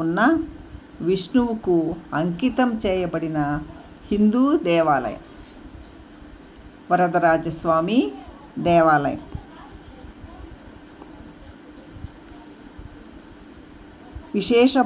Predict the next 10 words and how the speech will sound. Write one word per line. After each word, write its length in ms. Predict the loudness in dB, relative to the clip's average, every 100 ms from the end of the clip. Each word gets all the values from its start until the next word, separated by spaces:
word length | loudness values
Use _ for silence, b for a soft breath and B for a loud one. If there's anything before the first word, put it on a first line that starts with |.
| 4
పౌరాణిక 520 | 4 8 8 6 2 0 4
చారిత్రక 500 | 4 2 0 -2 -2 0
నగరంగా 480 | 0 0 2 2 2 0 -4 -6 -6 -4
ఈ 40 | -2 0
కాంచీపురము 760 | 0 2 2 2 0 2 4 4 2 -8 -20 -20 -20 -20 -20 -20 -12 -2
ఉంది. 220 | 0 2 -2 -8 -16 -6
అసలు 200 | -4 -4 -2
కాంచీపురం 640 | 0 2 2 2 2 2 2
పేరు 300 | 4 4 4 2 0 -4
చెప్పగానే 720 | -2 0 2 4 6 4 0